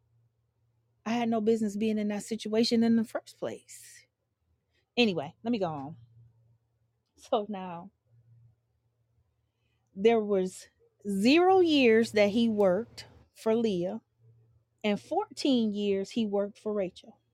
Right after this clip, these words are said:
No one wants to be a backup choice for anyone. So when the enemy tries to keep you bound and God wants you free, have you ever felt like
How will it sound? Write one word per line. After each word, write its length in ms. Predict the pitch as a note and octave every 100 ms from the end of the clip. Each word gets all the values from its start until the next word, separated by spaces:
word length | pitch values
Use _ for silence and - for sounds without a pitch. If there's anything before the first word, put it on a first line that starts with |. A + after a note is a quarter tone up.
| _ _ _ _ _ _ _ _ _ _ _ _ _ _ _ _ _ _
No 400 | G3 G3+ A3 C4
one 400 | F4+ E4 C4 C4
wants 300 | B3 A#3 A3 -
to 120 | A3
be 220 | G#3+ G3+
a 60 | F3+
backup 520 | G#3 A#3 - G#3+ -
choice 380 | - G3+ F#3+ -
for 220 | - - -
anyone. 640 | B3 A3 E3 A3+ - - - _ _ _ _ _ _ _
So 220 | _ A#3+
when 220 | G#3+ A3+ G#3+
the 80 | G#3+
enemy 360 | C4+ F#4+ F#4 F4
tries 480 | - A#3+ A#3 A3+ -
to 140 | -
keep 320 | - - C4 -
you 140 | A3+
bound 600 | G3 A3+ A#3+ G3 D#3 A3+ _ _ _ -
and 140 | G#3+
God 260 | A#3 A3+ A3
wants 340 | A3 G#3+ -
you 100 | G#3+
free, 500 | - - E4+ C4+ A#3+ _ _ _ _ _ _ _ _ _ _ _ _ _ _ _ _ _ _ _ _
have 160 | C4+ C4+
you 100 | C#4
ever 100 | B3+
felt 280 | C#4+ C#4 A3
like 400 | B3+ B3 A#3